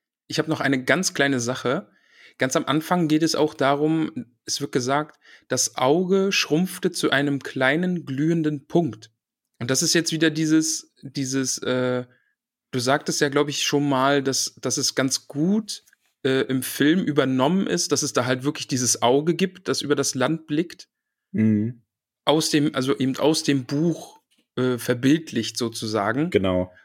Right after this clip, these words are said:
Speaker 1: Und, und das ist dann eben auch so eine Stelle, dass es einfach irgendwie immer wieder als das Auge, also der Blick Saurons, der einfach als Auge bezeichnet wird, oder?
Speaker 2: Ja, richtig. Also, ähm,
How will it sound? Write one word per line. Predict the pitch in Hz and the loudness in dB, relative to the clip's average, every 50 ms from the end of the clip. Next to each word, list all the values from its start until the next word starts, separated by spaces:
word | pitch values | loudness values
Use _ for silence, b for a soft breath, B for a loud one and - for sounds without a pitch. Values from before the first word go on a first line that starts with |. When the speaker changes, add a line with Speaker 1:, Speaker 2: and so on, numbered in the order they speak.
| b | b
Speaker 1:
Und, | - 135 - - _ | -8 -8 -8 -4 _
und | 143 123 | 0 2
das | 143 135 160 | 2 2 2
ist | 156 - | 2 2
dann | 160 156 | 2 2
eben | - 143 147 | 2 2 2
auch | - 143 147 | 2 2 2
so | - 165 | 2 2
eine | 139 120 | 2 2
Stelle, | - - 120 113 120 120 | 2 2 2 0 0 0
dass | 127 123 | -2 -2
es | 127 117 | -2 -2
einfach | 131 131 131 139 135 - | -2 -2 -2 -4 -4 -4
irgendwie | - 139 131 131 143 135 135 135 | -4 -4 -4 -2 -2 0 0 2
immer | 131 139 139 131 | 2 0 0 -2
wieder | 131 131 127 | 0 0 0
als | - - - | 0 0 -2
das | 147 127 - - | -2 -2 0 2
Auge, | 123 147 165 156 131 113 101 - | 4 4 4 4 2 2 2 2
also | 110 117 117 | 0 -2 0
der | 120 120 | 0 -2
Blick | 113 113 120 139 139 - | -2 0 -2 -4 -4 -2
Saurons, | - 123 113 123 143 143 127 127 127 127 127 127 120 - - - | 0 0 2 2 2 2 2 0 0 0 0 -2 -2 -4 -8 -6
der | - 131 123 123 120 123 123 - - - - _ - | -4 -2 -2 0 -2 -2 -4 -8 -10 -14 -18 _ -6
einfach | - 120 113 120 | -6 -4 -2 -2
als | 110 113 113 - - | -2 -2 -2 2 2
Auge | 123 135 143 127 | 2 2 2 0
bezeichnet | 117 110 110 - 107 104 101 - 104 101 107 | -2 -4 -4 -2 -2 -4 -4 -6 -10 -10 -10
wird, | 110 - | -10 -8
oder? | - 123 139 160 185 - _ _ _ _ _ _ _ _ _ | -8 -8 -8 -8 -10 -14 _ _ _ _ _ _ _ _ _
Speaker 2:
Ja, | - 104 107 98 - - _ _ - - - _ _ - - | -2 0 0 0 -2 -6 _ _ -20 -20 -20 _ _ -16 -14
richtig. | 98 - - 92 - - - | -14 -12 -10 -12 -10 -8 -6
Also, | 87 90 92 92 90 90 90 - B B B B B B B B B B B B _ | -6 -4 -2 -2 -2 -4 -6 -8 B B B B B B B B B B B B _
ähm, | 117 120 110 104 101 101 | 0 0 2 0 -2 -4